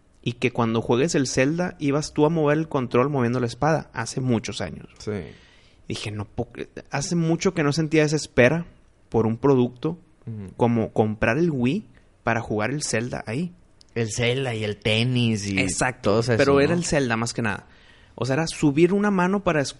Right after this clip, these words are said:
Speaker 1: escudarte del enemigo y luego mover la otra para atacarlo, güey.
Speaker 2: O sea,
Speaker 1: Dije, "No puede ser".
Speaker 2: quería ser Zelda, en otras palabras.
Speaker 1: Quería ser, es, ponerte los zapatos de Zelda, de Link.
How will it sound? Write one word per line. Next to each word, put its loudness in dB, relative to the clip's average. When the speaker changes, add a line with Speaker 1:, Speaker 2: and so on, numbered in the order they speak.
Speaker 1:
escudarte 0
del 4
enemigo 2
y 0
luego 4
mover 4
la 6
otra 4
para -2
atacarlo, -2
güey. -10
Speaker 2:
O -4
sea, 0
Speaker 1:
Dije, -4
"No -6
puede 0
ser". -2
Speaker 2:
quería 8
ser 2
Zelda, 2
en -4
otras -2
palabras. -2
Speaker 1:
Quería 2
ser, 0
es, -6
ponerte 0
los 4
zapatos 2
de -2
Zelda, -12
de 2
Link. 0